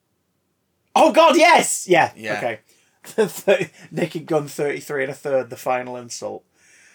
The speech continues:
Speaker 1: Um, so even they knew to quit when they were ahead. They're like, "We've done three,
Speaker 2: Yeah.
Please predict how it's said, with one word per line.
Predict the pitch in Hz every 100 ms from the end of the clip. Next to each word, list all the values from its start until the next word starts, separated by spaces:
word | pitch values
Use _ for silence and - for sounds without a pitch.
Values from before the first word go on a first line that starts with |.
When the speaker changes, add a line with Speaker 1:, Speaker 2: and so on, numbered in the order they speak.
| _ -
Speaker 1:
Um, | 139 139 139 139 139 _ _ _ _ _ _
so | -
even | 254 247
they | 226 240
knew | 220 190
to | -
quit | - 180
when | 170
they |
were | 156
ahead. | 139 160 -
They're | 143
like, | 139
"We've | 147
done | 262 262
three, | 208 185 175
Speaker 2:
Yeah. | 170